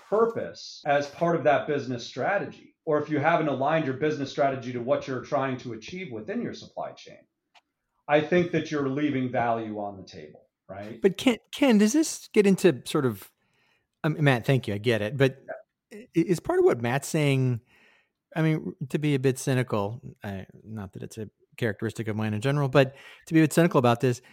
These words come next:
Speaker 2: are, are we just gonna hear about supply chain executives that feel like they have to transform and they gotta find something to do because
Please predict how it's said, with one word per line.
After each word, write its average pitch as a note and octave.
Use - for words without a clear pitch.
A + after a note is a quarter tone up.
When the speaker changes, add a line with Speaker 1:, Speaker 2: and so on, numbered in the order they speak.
Speaker 2:
are, C#3+
are D3+
we D#3+
just E3
gonna C#3+
hear C#3+
about B2+
supply B2
chain B2
executives A2+
that A2
feel A2
like G#2
they G2+
have G#2
to A#2+
transform A2+
and F#2
they G2+
gotta G#2+
find A2
something A2
to G2+
do G#2
because G2